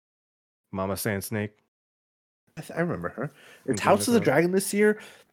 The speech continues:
Speaker 2: House of the Dragon is this year.
Speaker 1: Yeah. Um, Tony Hale. Da-, David Tennant is in this show as well.
Speaker 2: Nice.
Speaker 1: But, like, if that cast didn't, like, get you excited, like, if anybody has Amazon Prime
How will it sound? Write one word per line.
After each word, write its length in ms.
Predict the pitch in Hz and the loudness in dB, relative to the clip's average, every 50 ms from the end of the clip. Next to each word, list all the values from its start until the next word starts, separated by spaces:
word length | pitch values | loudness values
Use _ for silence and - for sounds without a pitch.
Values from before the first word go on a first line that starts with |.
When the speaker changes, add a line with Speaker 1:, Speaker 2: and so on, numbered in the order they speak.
| _ _ _ _ _ _ - | _ _ _ _ _ _ -8
Speaker 2:
House 120 | 104 - - | -8 -6 -4
of 40 | 98 | -4
the 80 | 92 | -4
Dragon 380 | 87 98 98 92 90 87 87 90 | 0 2 2 2 0 -2 -4 -6
is 180 | 92 92 90 - | -6 -6 -4 -4
this 240 | 98 87 - - | -4 -4 -4 -2
year. 240 | - 85 85 82 87 _ _ _ _ - | -2 -2 -4 -4 -6 _ _ _ _ -12
Speaker 1:
Yeah. 300 | 85 82 92 90 80 - 113 _ _ _ _ _ - | -10 -10 -8 -10 -12 -14 -18 _ _ _ _ _ -8
Um, 460 | - 85 78 76 76 76 76 85 98 _ _ _ _ _ _ - | -6 -6 -4 -4 -6 -10 -12 -16 -20 _ _ _ _ _ _ -10
Tony 260 | - 95 95 95 92 | -6 -6 -4 -4 -6
Hale. 560 | 80 87 87 85 85 85 82 82 82 92 101 - _ _ _ _ _ _ _ _ _ _ _ _ _ _ - - _ _ _ _ - | -6 -6 -6 -6 -4 -4 -6 -6 -8 -10 -14 -18 _ _ _ _ _ _ _ _ _ _ _ _ _ _ -20 -20 _ _ _ _ -4
Da-, 240 | - 113 120 139 - _ _ _ _ _ - - - | 0 0 0 0 -2 _ _ _ _ _ -20 -18 -12
David 420 | 90 80 110 120 147 147 170 156 - | -6 -2 -2 -2 0 -2 -4 -6 -4
Tennant 400 | - - 139 160 147 98 90 - - | -2 0 2 2 2 2 0 -4 -8
is 200 | - 104 92 92 | -6 -6 -6 -6
in 120 | 92 92 90 | -6 -6 -6
this 120 | 87 82 | -6 -6
show 300 | - - 117 98 85 85 | -4 0 0 2 2 0
as 160 | 85 82 80 | -2 -2 0
well. 280 | 92 92 87 78 73 80 | 0 0 0 0 -2 -4
Speaker 2:
Nice. 540 | 95 55 - - - - - - - - - - _ _ - | -8 -10 -14 -14 -14 -14 -12 -12 -14 -16 -18 -20 _ _ -2
Speaker 1:
But, 120 | 120 113 104 | -2 0 2
like, 360 | 101 101 98 98 95 - - - | 2 0 0 -2 -4 -6 -10 -12
if 100 | 110 98 | -6 -2
that 180 | 127 135 135 131 | 0 0 0 0
cast 380 | - 127 113 110 110 107 - | 0 0 0 0 0 -2 -2
didn't, 260 | - 104 98 92 92 | -2 -2 0 0 -4
like, 300 | 90 87 85 87 87 - | -4 -4 -4 -6 -6 -4
get 200 | - 101 92 - | -4 -4 -4 -4
you 80 | - 95 | -6 -8
excited, 480 | 87 - - 104 87 82 80 80 80 - | -6 -4 -4 -2 -2 -2 -4 -6 -6 -6
like, 240 | 90 87 90 85 _ _ - | -8 -8 -8 -10 _ _ -10
if 80 | - - | -2 0
anybody 320 | 143 170 180 196 196 185 | 2 2 4 4 4 4
has 240 | 151 151 151 135 117 | 6 6 4 2 2
Amazon 640 | - - - 117 117 120 117 107 113 117 107 104 | 0 -2 0 0 0 0 0 0 2 2 2 0
Prime 500 | 95 - 104 95 92 95 101 104 113 - | -2 -2 0 0 0 0 -2 -4 -6 -10